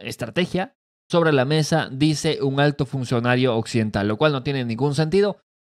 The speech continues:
porque esa no es para nada la estrategia rusa, no le van a permitir por ningún motivo a Ucrania meterse a la otan, pero bueno, veremos cómo sale eso, ¿no?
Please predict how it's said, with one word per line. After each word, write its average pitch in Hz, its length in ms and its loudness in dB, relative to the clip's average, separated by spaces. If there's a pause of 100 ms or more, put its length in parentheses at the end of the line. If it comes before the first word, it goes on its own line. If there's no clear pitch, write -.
(140)
porque 131 220 0
esa 139 160 0
no 151 80 -2
es - 80 -10
para 127 180 0
nada 147 240 4
la 127 60 4
estrategia 131 480 -2
rusa, 175 340 0
no 131 140 0
le 143 100 2
van 143 140 0
a 135 80 0
permitir 127 400 -2
por 117 120 -2
ningún 131 260 -4
motivo 127 280 0
a 117 40 2
Ucrania 127 300 -2
meterse 117 300 -2
a 127 60 4
la 127 60 4
otan, 165 260 0
pero 113 200 -8 (480)
bueno, - 200 -20 (100)
veremos 113 260 0
cómo 117 180 -6
sale 107 200 -2
eso, 98 160 -6
¿no? 165 180 -2